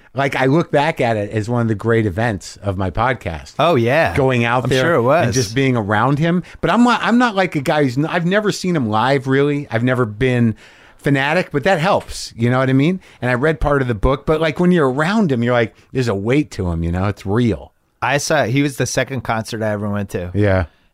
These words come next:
Speaker 2: And the first one I went to was Bob Seger, who also was long.
Speaker 1: Oh,
Speaker 2: That
Speaker 1: yeah,
Speaker 2: was
Speaker 1: yeah.
Speaker 2: nineteen eighty.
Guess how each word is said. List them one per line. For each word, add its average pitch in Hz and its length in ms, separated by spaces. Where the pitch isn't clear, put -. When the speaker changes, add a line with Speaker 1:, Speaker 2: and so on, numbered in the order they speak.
Speaker 2:
And 110 280
the 110 120
first 139 300
one 147 120
I 127 60
went 117 200
to 117 60
was 104 140
Bob 110 240
Seger, 107 340
who 101 160
also 107 300
was 92 180
long. 90 360
Speaker 1:
Oh, 110 140
Speaker 2:
That - 20
Speaker 1:
yeah, 117 120
Speaker 2:
was 87 120
Speaker 1:
yeah. 123 80
Speaker 2:
nineteen 117 260
eighty. 101 360